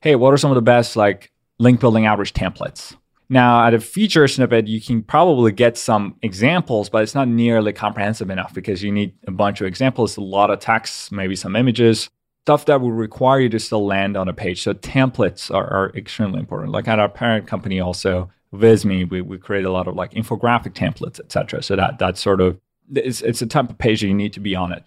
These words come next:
in order to get value from it. It's not some text that you can just summarize and, and it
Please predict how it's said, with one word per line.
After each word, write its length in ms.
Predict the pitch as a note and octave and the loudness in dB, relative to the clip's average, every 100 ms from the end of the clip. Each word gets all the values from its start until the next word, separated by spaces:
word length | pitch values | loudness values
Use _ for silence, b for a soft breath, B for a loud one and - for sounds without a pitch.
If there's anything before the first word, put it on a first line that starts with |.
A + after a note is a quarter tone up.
| - | -10
in 140 | A2 | -8
order 140 | F#2+ F#2+ | -8 -8
to 60 | |
get 160 | G2 F2 | -8 -6
value 360 | F#2 F2+ F#2+ | -6 -8 -10
from 180 | - G2 | -14 -16
it. 40 | F2+ | -12
It's 120 | - | -6
not 240 | G2+ - _ | -6 -6 _
some 260 | - G2+ - | -10 -10 -10
text 320 | - F#2+ - | -8 -8 -6
that 100 | F#2+ | -6
you 140 | F#2 - | -6 -8
can 160 | G2 | -10
just 340 | F#2+ - - - | -8 -10 -12 -4
summarize 560 | A2 F#2+ F#2 F#2+ - | -2 -2 -4 -8 -8
and, 240 | - G#2+ - | -8 -8 -8
and 140 | A2 | -10
it 120 | G#2+ | -8